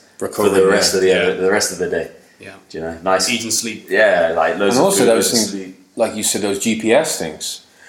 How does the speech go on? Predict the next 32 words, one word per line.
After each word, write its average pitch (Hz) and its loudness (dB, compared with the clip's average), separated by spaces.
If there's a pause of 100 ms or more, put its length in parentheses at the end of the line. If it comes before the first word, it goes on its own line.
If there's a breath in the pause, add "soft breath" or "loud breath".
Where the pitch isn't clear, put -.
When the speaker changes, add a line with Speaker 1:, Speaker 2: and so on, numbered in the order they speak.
(240 loud breath)
Speaker 2:
Those 117 2
G 127 0
P 117 2
S 110 2
things 104 -2
pick 107 -6
up 98 0
when 101 0
a 95 0
player 101 4
is 92 0
fatigued. - -2
Speaker 1:
Yeah, 101 0
Speaker 3:
Oh, 98 0
Speaker 1:
for 101 -4
Speaker 3:
yeah. 101 -4
Speaker 1:
sure. 90 -4
Speaker 2:
They 104 0
pick 110 0
up 104 0
heart 98 2
rate, 98 2
they 98 -2
pick 104 -8
up, 98 -2 (220)
uh, 90 0 (160)
they 98 -2
do 98 -6
small 104 0
little 95 0
tests, - 0
um, 90 -2